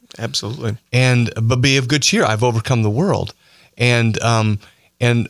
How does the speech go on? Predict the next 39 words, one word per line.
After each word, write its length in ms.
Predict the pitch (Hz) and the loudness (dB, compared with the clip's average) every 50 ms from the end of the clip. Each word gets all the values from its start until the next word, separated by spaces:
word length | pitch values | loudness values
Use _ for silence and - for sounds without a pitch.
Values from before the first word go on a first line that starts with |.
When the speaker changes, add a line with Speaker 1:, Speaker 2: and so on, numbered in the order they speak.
| _ _ _ _ _ _ _ _ | _ _ _ _ _ _ _ _
Speaker 2:
I, 300 | - 117 - - 120 117 - | -6 -4 -2 0 0 0 0
I, 100 | - 120 | 0 0
I 40 | 120 | 0
love 220 | 117 117 127 131 123 | 2 2 2 2 2
what 120 | 127 117 | 2 2
you 80 | 123 120 | 2 2
just 220 | 113 117 110 - | 2 2 0 0
said. 340 | - 160 165 151 110 92 - | 0 0 0 0 -2 -4 -6
The 140 | - - 123 | -6 -4 -2
goal 460 | 110 104 123 120 123 123 131 143 139 | -2 0 0 2 2 2 2 0 0
of 60 | 127 127 | 0 -2
the 60 | 123 | -2
Christian 380 | - 131 123 - - 127 120 | -2 -2 -2 -2 -2 -2 -2
life 200 | 131 165 202 135 | 0 0 -2 -2
is 140 | 117 117 107 - | -2 -2 -2 0
to 80 | 123 | -2
beco-, 520 | 117 120 - - - 123 - - - 123 120 | -2 -2 -2 -4 -4 -4 -4 -4 -4 -2 -2
become 560 | 123 113 - - - 120 117 117 117 117 113 - _ _ _ _ _ _ _ _ _ _ _ - | -2 -2 -2 -2 -2 0 0 0 0 -2 -2 -6 _ _ _ _ _ _ _ _ _ _ _ -4
like 300 | 104 107 104 107 - - | -2 -2 -2 -2 -4 -8
him, 480 | - - - 160 143 110 85 80 82 - _ - | -8 -6 -2 -2 0 -2 -2 -4 -8 -12 _ -4
be 120 | 113 123 | -2 -2
conformed 720 | 120 - 123 113 104 - - 131 131 139 147 151 156 147 - | -2 0 0 -2 -2 0 -2 0 0 0 0 0 0 -2 -2
into 180 | 113 110 95 | -2 -2 -2
the 140 | 101 95 - | -2 -4 -2
image 400 | 113 120 120 127 131 131 123 - | 0 0 2 2 2 0 -2 -2
of 160 | - 120 107 | -2 -4 -4
Christ. 340 | - - 120 107 95 87 - | -4 -2 -2 -2 -2 -2 -2
Like 180 | 110 107 71 107 | -2 -2 -2 0
Dan 220 | 107 117 117 117 | 0 0 2 2
Spader 340 | 107 - - 120 117 110 107 | 0 0 0 2 2 2 2
says, 300 | - - 117 110 101 - - - - - - - _ | 2 2 2 0 0 -2 -6 -14 -18 -20 -20 -12 _
"Have 160 | - 120 110 | -4 -2 -2
the 100 | 104 110 | 0 -2
character 400 | - - - 123 120 123 - - | -2 0 0 0 0 0 0 0
and 80 | 131 123 | -2 0
the 40 | 113 | 0
priorities 800 | - - 117 107 107 110 104 98 95 92 92 90 90 - - - _ _ _ _ _ _ _ | 0 0 0 0 0 0 0 0 0 0 0 0 -2 -4 -6 -10 _ _ _ _ _ _ _
of 140 | - 95 95 | -8 -6 -2
Jesus." 640 | 95 101 95 90 90 85 87 85 - - - - | -2 0 0 0 -2 -4 -8 -10 -10 -10 -10 -12